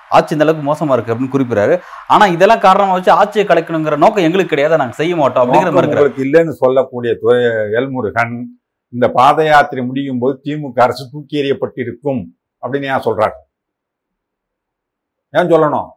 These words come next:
Speaker 2: அந்த ஆசை இருக்குல்ல, ஒரு இடத்துல வெளிப்பட்டு இல்ல. சட்டம் ஒழுங்கு, ஏங்க, இது ஒரு சின்ன இன்சிடென்ட்டுங்க. இதை போய் ஏதோ என் என், என் ஐ ஏ வரைக்கும் வந்து விசாரிக்கணும், கொண்டு வந்து சொல்லிட்டு, இவங்க இது திட்டமிட்டு பண்ணது.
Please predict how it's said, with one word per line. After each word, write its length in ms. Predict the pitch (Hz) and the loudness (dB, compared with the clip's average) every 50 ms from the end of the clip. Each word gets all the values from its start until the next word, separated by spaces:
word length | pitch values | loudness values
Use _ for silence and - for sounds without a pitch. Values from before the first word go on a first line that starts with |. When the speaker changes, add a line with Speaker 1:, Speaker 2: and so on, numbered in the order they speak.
| _ _ _ | _ _ _
Speaker 2:
அந்த 160 | _ 117 113 123 | _ -2 2 4
ஆசை 280 | 147 165 165 180 165 | 4 4 4 4 2
இருக்குல்ல, 300 | 151 131 160 180 180 190 190 180 120 92 90 _ _ _ _ _ _ _ _ _ _ | 2 2 -2 0 0 0 -2 -2 -6 -8 -16 _ _ _ _ _ _ _ _ _ _
ஒரு 160 | 135 135 143 | -6 -6 -4
இடத்துல 140 | 147 165 160 | -4 0 2
வெளிப்பட்டு 520 | 151 170 175 165 160 160 165 156 151 165 | 2 4 4 2 0 0 -2 -2 -2 -2
இல்ல. 400 | 170 185 196 190 156 117 95 _ _ _ _ _ _ _ _ _ _ _ _ _ _ _ _ | 0 0 0 -2 -4 -8 -10 _ _ _ _ _ _ _ _ _ _ _ _ _ _ _ _
சட்டம் 440 | _ _ 113 113 - _ - 214 214 | _ _ -8 -8 -4 _ 2 2 4
ஒழுங்கு, 280 | 190 185 190 185 180 175 | 4 0 0 0 -2 -2
ஏங்க, 120 | 185 180 | 0 0
இது 140 | 165 151 147 | 0 0 0
ஒரு 100 | 147 123 | 0 0
சின்ன 280 | - - 190 214 220 | -2 -4 -4 -2 -2
இன்சிடென்ட்டுங்க. 800 | 202 196 185 190 196 180 175 156 131 131 117 110 117 120 135 147 151 135 - _ _ _ _ _ _ _ _ | -4 -4 -4 -4 0 0 0 0 -2 -6 -4 -2 0 0 0 0 -2 -8 -16 _ _ _ _ _ _ _ _
இதை 200 | _ 143 147 160 | _ -2 -2 -2
போய் 320 | 156 165 202 202 196 190 185 | 0 0 0 0 2 0 2
ஏதோ 280 | 180 170 165 190 190 | 0 0 2 2 2
என் 280 | 190 175 160 165 175 180 | 2 0 -2 -2 -4 -6
என், 420 | 175 175 170 170 156 156 151 151 | -6 -4 -4 -4 -4 -4 -4 -4
என் 320 | 151 147 147 147 143 147 160 | -4 -4 -4 -4 -6 -4 -4
ஐ 160 | 165 160 160 | -6 -4 -2
ஏ 60 | 156 | 0
வரைக்கும் 320 | 147 151 156 151 165 160 | 0 0 -2 -2 -6 -6
வந்து 100 | 156 151 | -6 -6
விசாரிக்கணும், 580 | 131 117 147 147 143 139 123 135 135 143 147 143 | -4 0 2 2 2 2 -2 -6 -8 -8 -8 -8
கொண்டு 220 | 131 135 135 139 | -8 -8 -6 -6
வந்து 120 | 139 135 - | -8 -8 -6
சொல்லிட்டு, 460 | - 127 123 120 143 170 - - _ _ _ | -6 -8 -6 -6 -10 -12 -12 -12 _ _ _
இவங்க 360 | _ 120 127 143 147 147 143 147 | _ -6 -4 -4 -4 -4 -4 -4
இது 240 | 127 135 151 147 | -2 -2 -4 -4
திட்டமிட்டு 560 | - 139 120 - - 185 180 170 165 165 208 202 | -4 -6 -4 2 2 2 2 2 0 2 0 2
பண்ணது. 400 | - 165 156 151 156 143 117 | 2 2 2 4 2 0 0